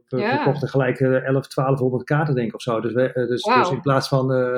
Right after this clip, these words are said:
Speaker 1: ja, er moest tenten bij, bij spreken. Dus, eh, we hadden het, ja, grote, van die grote... Ja, <laughs> een soort... Die je ook wel in feestweken ziet, maar gewoon een grote witte tenten en zo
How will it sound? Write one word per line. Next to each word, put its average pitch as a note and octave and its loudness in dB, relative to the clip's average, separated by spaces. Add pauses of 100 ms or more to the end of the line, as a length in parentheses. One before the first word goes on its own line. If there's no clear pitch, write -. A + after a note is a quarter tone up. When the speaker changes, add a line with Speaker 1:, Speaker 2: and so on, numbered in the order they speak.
(280)
Speaker 1:
ja, C#3 2
er C#3+ 4
moest D3+ 2
tenten D3 4
bij, D3+ 4
bij B2+ 2
spreken. A#2 -2
Dus, A#2 -6
eh, C3+ 0 (120)
we B2+ 2
hadden C3 2
het, - -14
ja, C#3 0
grote, C3+ 2
van C3 -16
die B2+ -8
grote... C#3 0 (120)
Ja, A#2+ -4
<laughs> C#3 -4
een - -14
soort... - -12 (520)
Die A#2 -6
je - -2
ook A2+ -8
wel A2+ -6
in A#2 -6
feestweken C#3 0
ziet, C#3 0
maar A#2+ -2
gewoon A#2+ -2
een A#2+ -4
grote A#2 0
witte C#3 0
tenten C#3+ 2
en B2 0
zo B2+ 2